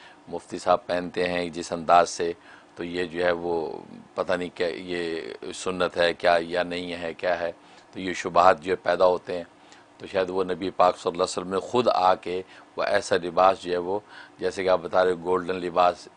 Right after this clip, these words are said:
में आपने देखा, तो वो शुबह आपका दूर हो गया और आपकी मोहब्बत बढ़ गई।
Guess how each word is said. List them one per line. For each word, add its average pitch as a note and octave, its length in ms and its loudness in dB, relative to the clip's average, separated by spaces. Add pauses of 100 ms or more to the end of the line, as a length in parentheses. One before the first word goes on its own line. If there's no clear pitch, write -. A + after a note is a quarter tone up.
(100)
में F2+ 140 -4
आपने E2+ 280 -2
देखा, F2 400 0 (540)
तो - 60 -14
वो F#2+ 160 0
शुबह G#2 280 8
आपका G2 260 8
दूर F#2 260 -4
हो F2 100 -2
गया D#2 240 -8 (460)
और F2+ 100 -2
आपकी F#2 240 4
मोहब्बत F2 360 -4
बढ़ F#2+ 180 4
गई। F#2+ 220 -2